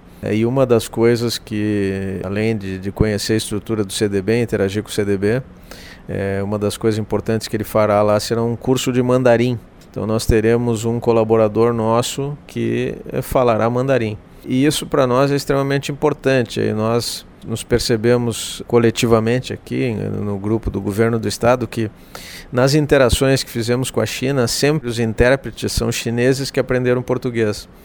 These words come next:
e nunca brasileiros que aprenderam mandarim. Ah, então, a China, sem dúvida nenhuma, será a maior economia do mundo nos próximos anos. E se nós entendermos melhor o país, a cultura, a economia,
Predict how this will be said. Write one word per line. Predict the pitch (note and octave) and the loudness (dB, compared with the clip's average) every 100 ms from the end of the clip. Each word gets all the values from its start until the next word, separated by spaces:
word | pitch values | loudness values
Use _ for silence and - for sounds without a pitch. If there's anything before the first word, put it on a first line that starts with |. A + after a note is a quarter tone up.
| - | -12
e | G#2+ | -8
nunca | G#2+ B2+ C3 | -4 -2 0
brasileiros | A#2+ A#2+ A#2 A2+ A#2 B2+ - | 2 2 2 2 2 2 0
que | B2 | -4
aprenderam | - A#2+ A#2+ A#2 | -2 -2 2 0
mandarim. | B2 B2 A#2+ A2+ A2 G#2 - - - | 0 0 0 0 -2 -8 -18 -12 -6
Ah, | G#2 A2+ | -2 -2
então, | A2 - A2+ A#2 B2 C3 C3+ C3+ B2+ A2+ - | -4 -2 0 2 2 2 2 2 0 -4 -4
a | A2+ | -4
China, | - - C3+ A#2 G#2+ F2 G2+ | -2 -2 0 0 0 -6 -8
sem | - A#2 | -4 -2
dúvida | A#2+ A#2+ A#2 | -2 0 0
nenhuma, | A#2 A#2 A#2 | 0 0 -2
será | - A2 A2+ A#2+ | 0 2 4 4
a | |
maior | A#2 A2 A2+ | 2 0 2
economia | A2+ A2+ A2 A2 A2+ | 2 0 -2 0 0
do | G#2+ | 0
mundo | A2 A#2 G#2+ | -2 -2 -2
nos | G#2+ | -2
próximos | - A2 - C#3+ B2 | 0 0 0 -2 0
anos. | B2 D#3 - - - - | 0 -2 -10 -20 -20 -8
E | A#2 | -6
se | - | -4
nós | C3+ C#3+ C#3 | 2 2 2
entendermos | A2 A2 A2+ A#2+ B2 A2 | 0 -2 0 2 0 0
melhor | A#2+ A2 A#2 A#2+ B2 G#2+ D#2+ | 0 2 4 4 2 0 -4
o | |
país, | A2+ A2+ A2+ C3 A2+ | -2 0 2 2 2
a | A2 | 0
cultura, | - A2 - A#2+ A#2 | -2 -6 -4 0 0
a | |
economia, | G#2+ A#2 A#2 A#2+ B2 C3+ | 0 0 0 0 0 0